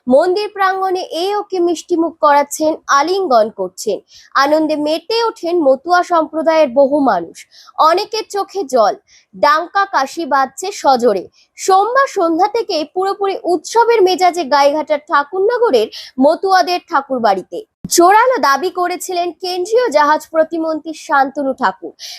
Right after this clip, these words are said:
দেরিতে হলেও তার কথায় শেষমেশ সত্যি হলো। বিল পাশের প্রায় পাঁচ বছর পর আইন লাগু হলো। আজ ঠাকুরবাড়ির এই উদযাপনে সামিল খোদ শান্তনু ঠাকুর।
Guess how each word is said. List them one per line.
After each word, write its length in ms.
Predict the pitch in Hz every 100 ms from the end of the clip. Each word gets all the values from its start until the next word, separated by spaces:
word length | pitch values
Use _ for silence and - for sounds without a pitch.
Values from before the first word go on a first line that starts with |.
| 226
দেরিতে 480 | 214 311 403 427 466
হলেও 320 | 381 415 415
তার 240 | 392 359 359
কথায় 360 | 262 262 311
শেষমেশ 580 | 302 302 285 277 320 320
সত্যি 360 | 285 254 - 254
হলো। 300 | 202 170 - - - -
বিল 300 | 214 370 440
পাশের 420 | - 480 466 453
প্রায় 260 | 453 339 320 330
পাঁচ 260 | 330 330 330
বছর 300 | 349 339 339
পর 220 | 311 320 311
আইন 240 | 277 277
লাগু 380 | 247 214 202 202
হলো। 220 | 196 185 - - -
আজ 200 | 285 294 -
ঠাকুরবাড়ির 600 | 359 370 440 440 466 453
এই 180 | 427 392
উদযাপনে 640 | 359 - 427 466 466 269 269
সামিল 420 | 349 294 320 349
খোদ 220 | 359 381
শান্তনু 500 | - 277 262 269 240
ঠাকুর। 360 | 240 202 180